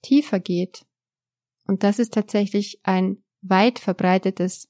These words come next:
Problem, dass es wirklich tief geht, dann arbeite ich sehr erfolgreich auf der unterbewussten Ebene mit meinen Klienten weiter.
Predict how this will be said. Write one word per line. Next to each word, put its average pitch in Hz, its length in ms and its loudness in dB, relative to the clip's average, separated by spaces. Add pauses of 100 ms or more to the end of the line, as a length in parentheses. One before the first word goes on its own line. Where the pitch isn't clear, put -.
Problem, 202 460 0
dass 185 180 -2
es 190 140 -6
wirklich 202 380 -4
tief - 360 -2
geht, 180 280 -4 (840)
dann 233 160 2
arbeite 226 400 2
ich 208 160 -2
sehr 220 140 2
erfolgreich 208 840 0 (140)
auf - 180 -2
der - 200 0
unterbewussten 196 760 0
Ebene 180 540 0 (320)
mit 196 160 -2
meinen 185 260 0
Klienten 180 460 -4
weiter. 175 460 -4